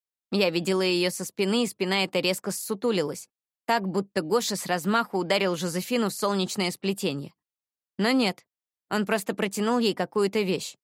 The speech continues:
и она взяла. Потом он что-то долго говорил, то ли объяснял, то ли утешал. Спина её не разгибалась, руки висели плетьми. Наконец Жозефина подняла ту руку, в которую Гоша ей что-то вложил.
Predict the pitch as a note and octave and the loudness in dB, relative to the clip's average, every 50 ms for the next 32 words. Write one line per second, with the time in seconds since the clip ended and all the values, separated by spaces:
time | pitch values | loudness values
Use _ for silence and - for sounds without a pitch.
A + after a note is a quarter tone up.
0 | _ _ E3+ F3 E3+ E3 D#3+ E3 F3 D#3 F3 D#3+ D3 - - _ _ _ _ _ | _ _ -2 -2 0 0 0 -2 -2 -2 -4 -4 -4 -6 -10 _ _ _ _ _
1 | _ _ _ _ _ _ _ _ _ _ _ _ G3+ G#3+ C4+ C#4 C#4+ C4+ B3+ A#3 | _ _ _ _ _ _ _ _ _ _ _ _ 0 2 2 2 4 2 2 2
2 | - C4+ B3+ - B3 G3 G#3+ A#3 A#3 A3 G3+ G#3+ F3+ G#3 G3+ G#3 G#3+ G3 G#3 G3+ | 2 0 2 2 2 4 4 4 4 4 2 2 2 2 2 4 2 4 2 2
3 | E3 D3 - F#3 F3 F3 F3 F3 E3 F#3 F3+ - - G3+ G3 G#3+ G#3+ G#3 - E3+ | 0 0 0 2 2 4 4 2 2 0 -2 -2 -2 0 0 0 0 0 -2 -2
4 | D#3 D#3 D#3 D3+ - F#3 E3+ - - G3+ G3 G3+ F#3+ - _ _ _ _ _ _ | -2 0 -2 -2 -4 -4 -4 0 0 2 2 0 -2 -6 _ _ _ _ _ _
5 | _ _ _ _ - F#3+ F#3 F3+ F#3 F#3 F#3 F3+ F3+ F3+ F3+ F3 E3 F3+ F3 D#3 | _ _ _ _ -2 0 2 2 2 2 2 2 2 2 2 2 0 0 0 0
6 | D#3 F3+ D#3 F#3 G3+ G#3 G3 E3 D#3+ - - _ _ _ _ _ _ E3+ F3+ G#3 | -2 0 2 2 2 4 2 0 -4 -8 -14 _ _ _ _ _ _ -2 0 0
7 | G#3+ G3 A3+ G#3+ F#3 F3+ - - G3+ F#3+ F#3 F3 - F3+ F3+ - - G3 F#3+ E3+ | 0 0 0 0 0 0 0 0 0 2 0 0 0 -4 -4 -2 -2 -2 -4 -4
8 | - - _ _ _ _ _ _ _ _ _ _ _ _ _ _ - F#3 G#3 A3 | -4 -8 _ _ _ _ _ _ _ _ _ _ _ _ _ _ -4 -2 0 2
9 | A#3+ A#3+ A#3+ B3 F#3+ A3+ G3+ F3 G#3+ G3 G3 G#3+ - B3 A#3+ A3+ G#3+ G3 - G3 | 2 2 2 2 0 0 0 0 0 -2 -2 -2 -2 -2 0 0 0 0 -2 -2
10 | F3+ G#3+ A3 A3 A3 G3+ - - G3+ A3 A3+ - G#3+ F3 - G3+ F#3+ - G3 F#3+ | 0 0 2 2 0 0 0 0 0 0 0 -2 -6 -4 -2 -2 -2 0 0 0
11 | F#3+ F3+ E3 F#3+ G#3+ G3 - G#3 F#3 F3+ F3 - - G3+ G3 G3+ F3 E3+ F#3+ F#3+ | 0 0 0 -2 -2 0 0 0 0 0 -2 -2 -2 -2 -2 0 0 2 2 2
12 | G3 F3+ E3+ D#3+ - D3+ | 0 0 -2 -6 -6 -8